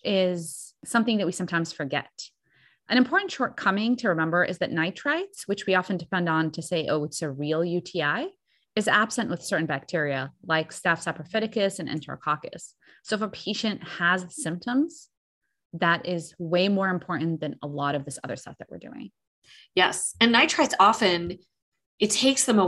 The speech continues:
Speaker 2: while to kind of generate in the bladder. So if they've been voiding more frequently, sometimes you miss those nitrites also.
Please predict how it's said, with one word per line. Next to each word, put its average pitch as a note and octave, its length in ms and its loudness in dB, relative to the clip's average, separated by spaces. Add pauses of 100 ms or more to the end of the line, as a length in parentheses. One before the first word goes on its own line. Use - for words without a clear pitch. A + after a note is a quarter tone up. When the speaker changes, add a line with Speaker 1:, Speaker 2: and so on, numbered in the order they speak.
Speaker 2:
while D#3 500 4 (200)
to G3+ 140 2
kind F3+ 240 4
of E3+ 300 0 (680)
generate F#3+ 680 6 (120)
in G3+ 320 4
the F#3+ 100 4
bladder. F3+ 380 4
So G3+ 220 2
if G3+ 80 0
they've G3+ 280 2
been G3+ 120 2
voiding G3+ 360 0
more F3+ 160 -4
frequently, F3 600 0
sometimes F#3+ 540 0
you F3+ 140 6
miss F3 200 -2
those E3+ 260 -2
nitrites D#3+ 500 -2
also. E3+ 420 0